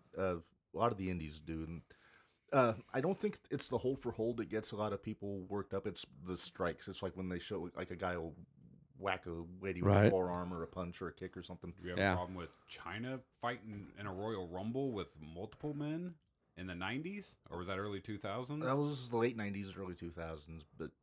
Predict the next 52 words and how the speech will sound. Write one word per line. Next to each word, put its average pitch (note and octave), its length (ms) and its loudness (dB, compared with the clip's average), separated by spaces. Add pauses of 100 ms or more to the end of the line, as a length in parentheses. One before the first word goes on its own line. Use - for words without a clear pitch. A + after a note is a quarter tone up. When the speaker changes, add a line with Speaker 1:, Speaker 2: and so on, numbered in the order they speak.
(240)
Speaker 1:
yeah, A2 120 0
I B2 60 6
was B2+ 100 4
never F2+ 140 -2
a - 20 -6
big E2 140 -8
China D#2+ 240 -6
fan, E2 240 -6
but E2 100 -2
that's F2 220 -2
beside E2 280 -6
the - 60 2
Speaker 2:
She - 160 8
Speaker 1:
point. D4+ 120 12
Speaker 2:
was F3 180 12
her, A#2 280 12
she - 160 6
was F#3+ 160 10
her A#2 200 10
own, A#2 340 12
like, G#2 240 6
a - 40 -2
product B2 380 10
of F2+ 80 -2
her G#2+ 120 12
own F#2+ 160 10
making F#2+ 340 6
also, F#2+ 320 6
though. E2 260 -2 (320)
She - 160 8
was D3 140 12
very B2 460 12 (180)
different G#2+ 560 10 (540)
from G2 480 8 (180)
all B2 300 12
the A2+ 100 10
rest A#2 340 10
of G#2 80 10
the G2 80 8
women G2+ 380 8
Speaker 1:
Yeah. A#2+ 160 8
Speaker 2:
in F#2+ 340 4 (120)
Speaker 1:
Oh, A2 120 4
yeah. - 60 6
Speaker 2:
the, A2 100 12
Speaker 1:
She A2+ 80 8
was B2 140 10
Speaker 2:
the G#2 60 12
Speaker 1:
on, A2+ 80 12
she G2+ 60 8
was F#2+ 120 8
Speaker 2:
organization A#2 180 12